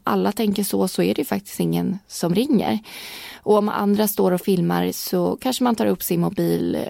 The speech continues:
utan att tänka efter, bara för att det verkar som att man borde det. Det blir ett slags flockbeteende helt enkelt.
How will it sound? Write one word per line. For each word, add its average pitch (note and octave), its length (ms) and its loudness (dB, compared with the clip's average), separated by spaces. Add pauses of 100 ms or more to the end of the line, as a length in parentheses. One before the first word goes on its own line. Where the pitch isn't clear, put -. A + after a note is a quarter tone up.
(220)
utan F3 480 0
att - 480 -10
tänka F3 280 -2
efter, G#3+ 300 -4
bara E3+ 200 -2
för - 120 -6
att F3 120 -8
det E3 80 -2
verkar F3+ 640 -2
som F3 460 -4
att - 300 -12
man - 320 -10 (340)
borde F#3 340 2
det. - 180 0
Det F#3+ 100 -2
blir G3+ 240 0
ett A#3 80 -6
slags - 460 -10
flockbeteende G3+ 1080 -4
helt F#3 240 -8
enkelt. - 360 -14